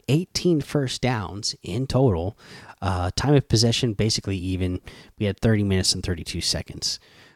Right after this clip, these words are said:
uh, to their twenty-nine minutes and twenty-eight seconds. So basically thirty thirty. Uh,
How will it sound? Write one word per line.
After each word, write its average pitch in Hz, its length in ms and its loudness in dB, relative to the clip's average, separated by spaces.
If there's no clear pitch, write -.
uh, 82 160 -4
to - 100 -4
their 90 180 0
twenty-nine 87 540 -4
minutes 82 280 -4
and 85 80 -6
twenty-eight 85 440 -8
seconds. - 380 -6
So 85 200 -4
basically 90 640 -2
thirty 87 240 -2
thirty. 80 400 -8
Uh, 87 460 -4